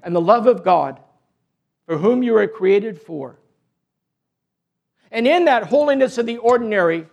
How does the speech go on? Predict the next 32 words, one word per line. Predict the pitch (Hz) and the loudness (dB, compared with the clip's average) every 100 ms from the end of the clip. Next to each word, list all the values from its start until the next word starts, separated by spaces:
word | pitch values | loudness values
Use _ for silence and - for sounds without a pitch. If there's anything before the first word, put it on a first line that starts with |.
| _ _ _ _ _ _ _ _ _ _ | _ _ _ _ _ _ _ _ _ _
that | 247 277 269 - | -2 -2 -4 -6
in | 226 | -4
itself | 226 - 262 214 - | -4 -2 0 0 -2
becomes | 208 - 226 214 160 - | -10 -6 -4 -4 -6 -12
extraordinary. | 208 - - 208 208 175 156 131 113 107 _ _ _ _ _ _ _ _ _ _ _ _ | -10 -10 -4 0 0 0 -6 -14 -16 -20 _ _ _ _ _ _ _ _ _ _ _ _
Because | 220 233 262 190 | -2 2 0 2
then | 285 349 | 2 2
as | 294 | -2
we | 233 220 | -2 0
go | 233 269 | 2 2
along | 254 269 262 | 2 0 0
in | |
the | 226 | -4
course | 226 247 247 240 | 0 0 0 -2
of | 226 | -2
our | |
lives, | 226 226 233 - _ | 0 0 -4 -12 _
things | 285 330 277 | -4 -4 -2
will | 254 220 | 0 0
just | 233 - | 0 -4
happen | - 262 269 226 165 - _ | -6 -2 -2 -2 -8 -10 _
and | 196 220 | -6 -2
we | 254 | 0
will | 226 226 | 0 0
be | 233 185 | -2 -4
prepared | 208 - 254 277 269 | -6 -6 -2 0 0
for | 214 185 | 0 0
it, | 180 | 2
whatever | 202 247 269 247 | 2 2 2 2
it | 240 | 0
may | 233 220 | -2 -2
be. | 240 202 127 | -2 -4 -6